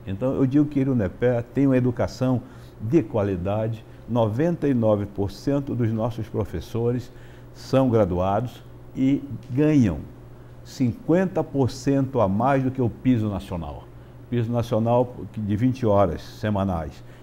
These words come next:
que é de quinhentos e noventa e seis reais, em Irunepé,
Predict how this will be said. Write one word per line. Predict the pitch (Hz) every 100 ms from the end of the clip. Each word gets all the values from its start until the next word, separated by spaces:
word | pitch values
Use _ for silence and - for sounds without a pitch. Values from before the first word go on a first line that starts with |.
| -
que | 113
é | 107
de | 107
quinhentos | 110 117 135 151 127
e | 123
noventa | 123 95 92 120 117
e | 101
seis | - 123 117 113 101
reais, | 92 104 123 117
em | 113
Irunepé, | 113 117 90 - 113 123